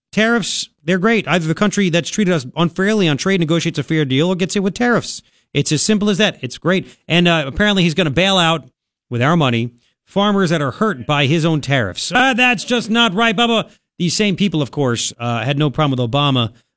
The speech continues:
uh, lying about a stimulus and everything else, but whatever. Third thing I think you need to know, uh, is that, um, the Trumpster may take away any kind of, um,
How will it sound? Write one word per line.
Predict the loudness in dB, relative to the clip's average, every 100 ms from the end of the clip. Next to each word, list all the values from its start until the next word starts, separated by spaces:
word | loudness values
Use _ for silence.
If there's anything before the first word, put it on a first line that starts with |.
| -8
uh, | -2 0 0 -2
lying | -2 0 2
about | 2 0
a | -2
stimulus | 0 2 2 2 0
and | -2
everything | -2 0 0
else, | 0
but | -2 -4
whatever. | -2 -4 -6 -10 -14 _ _ _ _
Third | 0 0 0
thing | -2 -2
I | 0 -2
think | 0 -2 -2
you | 0 2 2 2 0 -2
need | -4 0 2 2 0 -4 -4
to | -2
know, | 2 2 2 0 -2 -6 _ _ _ _ _ _
uh, | -4 0
is | 2 0
that, | 2 0 0 0
um, | 2 2 -2 -6 _ _ _ _ _ _ _ _ _ _ _ _ _ _ _ _ _ _
the | -2 0
Trumpster | 2 2 2 2 4
may | 4 4 2 2 -2 -6 _ _ _ _ _ _ _ _ _ _ -8
take | -2 0 2
away | 2 2 2 2 0 -4 _ _
any | 0 2 2
kind | 0 2 2 2
of, | 0 0 0 0
um, | 0 2 2 0 -4